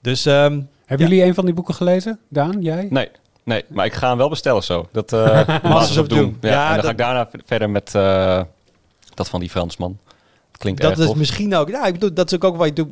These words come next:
Speaker 1: waar jij bij, voor Tweakers best wel,
Speaker 3: Ja.
Speaker 1: eh, veel induikt, zeg maar, de, de technische kant van gaming en de engines en zo. En, eh, de Doom engine is niet echt te vergelijken met wat er tegenwoordig is, maar
Speaker 3: Nee.
Speaker 1: omdat het zoveel simpeler is,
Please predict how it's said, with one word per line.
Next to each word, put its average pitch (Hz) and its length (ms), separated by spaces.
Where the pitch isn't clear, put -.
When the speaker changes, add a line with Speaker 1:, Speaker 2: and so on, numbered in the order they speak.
Speaker 1:
waar 147 180
jij 147 120
bij, 135 180
voor 135 120
Tweakers 165 300
best 120 180
wel, 120 260
Speaker 3:
Ja. 127 180
Speaker 1:
eh, 123 140
veel 131 180
induikt, 127 420
zeg 143 100
maar, 131 120
de, 123 180
de 123 180
technische 135 320
kant 123 160
van 120 140
gaming 123 280
en 117 60
de 117 60
engines 123 360
en 113 120
zo. 117 240
En, 123 200
eh, 127 160
de 127 120
Doom 170 220
engine 135 400
is 127 160
niet 202 140
echt 175 120
te 156 60
vergelijken 127 340
met 123 100
wat 123 120
er 123 60
tegenwoordig 123 420
is, 165 120
maar 135 280
Speaker 3:
Nee. 135 200
Speaker 1:
omdat 156 320
het 165 180
zoveel 160 320
simpeler 147 480
is, - 360